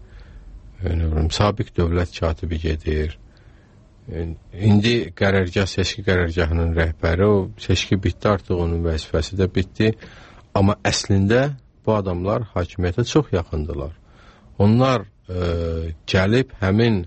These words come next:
hakimiyyətin mesajlarını verirlər. Mesajlar da bundan ibarətdir ki, rəsmi Bakının davranışı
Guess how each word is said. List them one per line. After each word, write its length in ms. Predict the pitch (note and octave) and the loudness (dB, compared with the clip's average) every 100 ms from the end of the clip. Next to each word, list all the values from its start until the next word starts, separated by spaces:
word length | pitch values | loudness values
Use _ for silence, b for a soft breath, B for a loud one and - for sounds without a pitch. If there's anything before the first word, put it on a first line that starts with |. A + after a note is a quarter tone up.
| - | -8
hakimiyyətin 720 | F2+ E2+ - F2 E2+ - B2 A#2 - | -8 -6 -2 0 0 2 0 0 0
mesajlarını 760 | G2+ - G2+ F#2 F#2+ F#2 F#2+ | 0 2 0 2 0 2 0
verirlər. 560 | D#2+ C#2+ D2 C#2+ C#2 F2 B B B B B B B - | 0 -4 -6 -6 -8 -10 B B B B B B B -4
Mesajlar 480 | A2+ - B2+ D3+ D#3 | 0 2 2 2 2
da 140 | D3 | 2
bundan 300 | B2 B2 B2+ | 2 2 2
ibarətdir 560 | G2+ F2 D#2+ D#2+ - - | 0 -2 -4 -6 -10 -16
ki, 360 | - F#2+ A#2+ B2 - - - - | -4 2 2 0 -6 -20 -20 -6
rəsmi 480 | - F#2 A2 - C#3+ | 0 2 2 0 0
Bakının 500 | C3 G2+ F#2 F2+ D#2+ | 2 0 -2 -2 -2
davranışı 680 | F2 E2 E2 E2+ E2 - G#2+ | -2 -2 0 0 -2 0 2